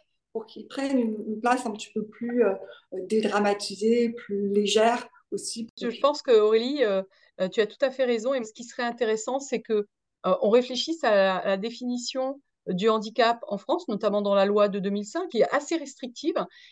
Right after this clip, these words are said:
Speaker 2: qui n'est
Speaker 1: Oui.
Speaker 2: pas, euh, euh, conforme par rapport aux standards, euh, internationaux. Je pense à la Convention internationale des droits des personnes handicapées, qui est beaucoup plus extensive et qui vient réinterroger l'interaction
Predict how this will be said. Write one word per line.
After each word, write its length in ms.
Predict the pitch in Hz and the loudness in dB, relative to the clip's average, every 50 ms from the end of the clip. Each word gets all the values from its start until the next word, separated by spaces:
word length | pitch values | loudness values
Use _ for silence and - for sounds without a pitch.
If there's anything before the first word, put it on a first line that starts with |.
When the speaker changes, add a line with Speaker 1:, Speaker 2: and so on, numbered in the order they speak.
| _ _ | _ _
Speaker 2:
qui 160 | - - 226 220 | -10 -4 -2 -2
n'est 120 | 240 240 | 0 0
Speaker 1:
Oui. 60 | 226 | 2
Speaker 2:
pas, 300 | 208 349 359 349 311 247 | 2 2 4 4 4 4
euh, 60 | 220 208 - _ _ _ _ - | 2 2 -2 _ _ _ _ 0
euh, 240 | 196 196 196 202 196 | 2 4 4 4 4
conforme 480 | 190 - 277 269 - - 349 370 339 - | 2 0 -2 -2 -2 -4 -4 -2 0 2
par 140 | 240 208 | 4 4
rapport 260 | 208 208 196 226 226 226 | 4 2 2 0 0 0
aux 80 | 226 | 0
standards, 520 | 220 - - 233 226 214 220 226 226 214 208 | -2 -4 -8 -6 -2 -2 0 0 -2 -2 0
euh, 220 | 202 185 185 185 - | 0 2 2 0 -2
internationaux. 680 | - 196 185 214 202 202 202 196 - 220 220 240 311 | -4 -4 -2 -2 -2 -2 -2 -2 -4 -6 -6 -4 -6
Je 80 | 359 - | -6 -6
pense 180 | - 214 - - - | -6 -8 -8 -4 0
à 100 | - 175 | 2 4
la 100 | 190 190 | 4 4
Convention 420 | - 226 214 214 214 214 - 233 | 2 -2 -2 -2 -2 -2 -2 -4
internationale 680 | 208 208 208 214 208 208 208 208 - 233 214 208 208 | -4 -2 -2 0 0 0 -2 -2 -4 -4 -4 -2 -2
des 80 | 196 202 | 0 0
droits 160 | 185 185 190 | 0 0 0
des 100 | 185 190 | 0 -2
personnes 300 | 180 190 185 - - 190 | -4 -6 -6 -6 -6 -4
handicapées, 440 | 190 185 175 170 - 180 - 320 339 | -4 -4 -2 -2 -2 -2 -2 -4 -4
qui 100 | - 240 | -4 -4
est 20 | |
beaucoup 320 | 190 180 285 330 - 330 320 | -2 0 0 -2 -2 -4 -8
plus 200 | - 277 254 233 | -8 -6 -4 -4
extensive 500 | 226 175 - 214 190 190 - - 311 330 - 190 - - - - - - - - | -4 -2 -4 -4 -6 -4 -6 -6 -4 -2 -2 -4 -4 -6 -16 -18 -18 -18 -8 -6
et 140 | 196 208 220 | -6 -6 -6
qui 320 | - 359 381 359 320 220 | -6 -4 -2 -2 -2 -2
vient 300 | 185 196 233 311 339 320 | -2 0 4 4 4 4
réinterroger 580 | 277 262 254 247 233 240 240 220 226 226 254 330 | 4 2 0 0 -2 -2 0 0 0 0 0 0
l'interaction 840 | 311 269 277 294 285 311 294 269 262 247 247 - - 285 320 330 | 0 0 -2 -2 -2 -2 -2 -2 -2 -4 -6 -8 -8 -6 -6 -8